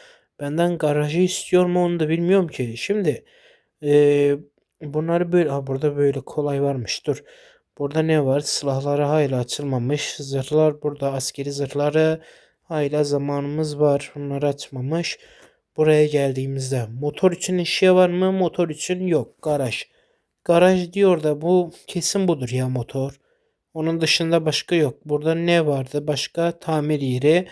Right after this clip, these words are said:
Burada motosiklet var da motor bende sınırlı. Yani bilmiyorum neden.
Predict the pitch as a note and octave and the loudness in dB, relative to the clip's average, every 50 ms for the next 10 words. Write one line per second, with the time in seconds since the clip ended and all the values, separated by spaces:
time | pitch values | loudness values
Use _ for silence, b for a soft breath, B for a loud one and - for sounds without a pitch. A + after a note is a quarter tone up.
0 | B B B B B B B B _ _ - C#3 C#3+ D3+ E3 E3+ E3+ E3 D#3 - | B B B B B B B B _ _ -6 -4 0 0 0 2 2 0 2 2
1 | F3 D#3+ D#3 - - - E3+ E3+ F3 - - F3+ F#3 F#3 F3 D3 C#3 B2+ B2 B2+ | 2 2 2 0 -2 -2 0 0 -2 -2 2 4 6 6 4 4 0 -4 -4 -4
2 | C#3 D3 D3+ D3 - F3+ F3+ F3 E3 E3+ E3 E3 F3 F3 F3 - - - - - | -4 -4 -4 -2 0 0 0 2 0 0 0 0 0 -2 -4 -4 -6 -6 -6 -4
3 | - G3 G3 G3 F3+ D#3+ D3+ D#3 D#3 D3+ D3 D3+ E3 - _ - C#3 C3+ C3 C3+ | -2 0 2 2 2 2 2 2 2 2 2 2 -2 -6 _ -10 -6 -6 -4 -4
4 | C3 C#3+ D3 D3+ D3 C#3 C3 B2 A#2+ B2 B2 B2 B2+ B2 B2+ C#3+ E3 F#3 F#3 | -4 -4 -4 -4 -2 -2 -2 -4 -4 -4 -6 -6 -6 -4 -2 0 0 0 0